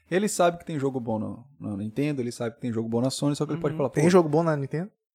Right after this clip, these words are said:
Speaker 1: é só o que tem, cara.
Speaker 3: <laughs>
Speaker 1: Tu quer
Speaker 2: É,
Speaker 1: entrar,
Speaker 2: pô,
Speaker 1: tu quer
Speaker 2: é,
Speaker 1: entrar
Speaker 2: pô,
Speaker 1: nessa discussão?
Speaker 2: eu, eu, a gente tá falando aqui de
Speaker 3: <laughs> Tô brincando, tô
Speaker 2: PlayStation,
Speaker 3: brincando.
Speaker 2: PlayStation na Steam, PlayStation na Steam.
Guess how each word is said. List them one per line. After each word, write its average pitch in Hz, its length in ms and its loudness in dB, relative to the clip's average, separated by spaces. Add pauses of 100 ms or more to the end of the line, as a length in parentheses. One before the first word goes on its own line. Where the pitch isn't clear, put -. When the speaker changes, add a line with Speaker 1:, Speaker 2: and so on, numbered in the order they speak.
(200)
Speaker 1:
é 107 120 -2
só - 160 4
o - 40 2
que - 80 -14
tem, 110 200 6
cara. - 360 8 (220)
Speaker 3:
<laughs> - 0 -
Speaker 1:
Tu 247 580 -2
quer 147 80 4
Speaker 2:
É, - 40 8
Speaker 1:
entrar, 170 200 10
Speaker 2:
pô, 226 60 12
Speaker 1:
tu 190 60 10
quer 180 140 12
Speaker 2:
é, 190 40 12
Speaker 1:
entrar 190 60 12
Speaker 2:
pô, 180 180 12
Speaker 1:
nessa 202 60 12
discussão? 165 540 10
Speaker 2:
eu, 180 300 8
eu, 185 160 4
a 180 60 -4
gente 196 160 10
tá 196 100 8
falando 185 220 4
aqui 185 240 4
de 185 140 -2
Speaker 3:
<laughs> - 0 -
Tô 202 100 6
brincando, 170 300 10
tô 170 60 8
Speaker 2:
PlayStation, 180 280 8
Speaker 3:
brincando. 156 200 10
Speaker 2:
PlayStation 175 460 8
na 175 220 8
Steam, 175 320 -2
PlayStation 160 300 0
na 160 120 -2
Steam. 185 220 -8